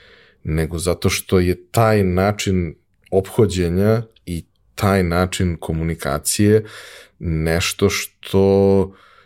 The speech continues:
je jednostavno previše sirovo, previše energično i vrlo retko dopre gde treba.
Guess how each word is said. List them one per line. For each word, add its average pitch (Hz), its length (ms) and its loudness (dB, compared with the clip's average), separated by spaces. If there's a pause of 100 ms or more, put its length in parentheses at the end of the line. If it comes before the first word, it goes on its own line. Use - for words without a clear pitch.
(140)
je 73 280 -6
jednostavno 85 840 -4 (760)
previše 87 1120 2 (920)
sirovo, 92 680 2
previše 92 680 0
energično 87 920 0 (680)
i 92 120 -2
vrlo 104 400 4
retko 113 460 2
dopre 95 680 0
gde 82 260 -2
treba. 73 500 -2